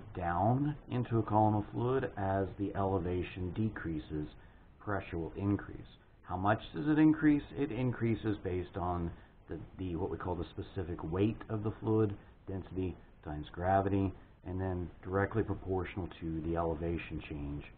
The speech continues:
within the fluid. So in this really simple example,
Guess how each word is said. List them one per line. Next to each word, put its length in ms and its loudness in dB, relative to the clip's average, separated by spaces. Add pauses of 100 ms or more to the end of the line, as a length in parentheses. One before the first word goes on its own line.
(100)
within 400 4
the 160 4
fluid. 180 -10 (1900)
So 160 6
in 80 8
this 240 4
really 560 12
simple 260 6
example, 800 2